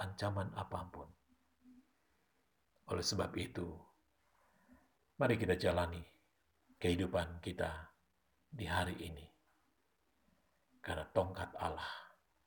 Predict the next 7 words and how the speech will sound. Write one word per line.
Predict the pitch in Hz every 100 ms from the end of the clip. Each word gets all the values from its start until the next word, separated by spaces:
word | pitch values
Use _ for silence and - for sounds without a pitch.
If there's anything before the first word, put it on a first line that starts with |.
| _ _ _ _ _ _ _ -
akan | - 101 87
senantiasa | - 87 85 87 85 78 - - - - _ _ _ _ _ _ _ _ _ _ _ _ _ -
menuntun, | 92 98 92 90 85 - - -
menyertai, | 98 92 90 - 90 90 - _ _ _
dan | - 95 90 87
melindungi | 90 90 104 127 110 -
kita | 92 -